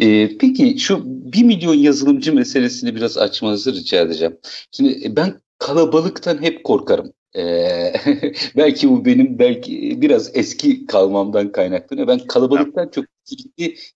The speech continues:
Speaker 1: insanın daha değerli olduğunu düşünüyorum. Şimdi,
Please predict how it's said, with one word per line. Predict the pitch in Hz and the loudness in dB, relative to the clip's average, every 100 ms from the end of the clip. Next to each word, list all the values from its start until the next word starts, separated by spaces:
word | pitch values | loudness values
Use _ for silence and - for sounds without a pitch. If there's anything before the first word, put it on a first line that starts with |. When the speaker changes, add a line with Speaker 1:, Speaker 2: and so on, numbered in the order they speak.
| - | 0
Speaker 1:
insanın | 247 - - 151 143 - - - _ 113 165 131 | 2 2 2 2 2 0 -8 -20 _ 0 2 4
daha | 113 127 | 4 4
değerli | 107 95 90 90 | 4 4 4 0
olduğunu | 87 85 87 87 - 95 | -4 -4 -4 -4 -10 -16
düşünüyorum. | 87 - 90 85 87 | -14 -8 -6 -6 -2
Şimdi, | 147 | 2